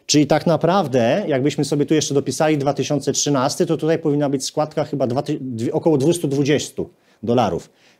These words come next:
I ten wzrost by wyniósł chyba wtedy około osiemdziesięciu ośmiu, tutaj po prostu jeszcze więcej, więc tutaj powyżej trzydziestu procent byśmy mieli. A to jest, zauważcie, najniższy. Więc rozumiecie skalę problemu. Yy,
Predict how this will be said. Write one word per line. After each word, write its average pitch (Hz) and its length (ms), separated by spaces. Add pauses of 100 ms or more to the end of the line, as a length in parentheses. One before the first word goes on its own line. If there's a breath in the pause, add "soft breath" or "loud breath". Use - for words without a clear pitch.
I 131 80
ten 147 180
wzrost 151 380
by 151 120
wyniósł 165 340
chyba 151 220
wtedy 147 280
około 143 280
osiemdziesięciu 143 600
ośmiu, 151 220
tutaj 131 200
po 131 80
prostu 127 240
jeszcze 120 340
więcej, 80 340
więc 101 180
tutaj 117 360 (280 loud breath)
powyżej 127 320
trzydziestu 123 420
procent 92 340
byśmy 85 240
mieli. 80 260 (440)
A 113 80
to 127 100
jest, 127 180
zauważcie, 120 420
najniższy. 127 720 (680)
Więc - 140
rozumiecie 120 400
skalę 104 260
problemu. 95 440 (600 loud breath)
Yy, 107 60